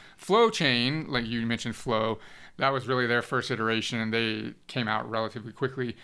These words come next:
They're on proof of stake. Cardano was invented by Chris Hick-,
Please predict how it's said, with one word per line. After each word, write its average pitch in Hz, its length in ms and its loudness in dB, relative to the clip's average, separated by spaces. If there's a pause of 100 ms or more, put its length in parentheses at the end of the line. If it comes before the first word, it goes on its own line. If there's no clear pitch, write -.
(180)
They're 127 180 4
on 110 100 0
proof 117 220 -2
of 113 100 -2
stake. 113 380 0 (260)
Cardano 143 880 4
was 131 200 4
invented 120 420 0
by 110 400 2 (160)
Chris - 580 -16 (100)
Hick-, 170 800 -10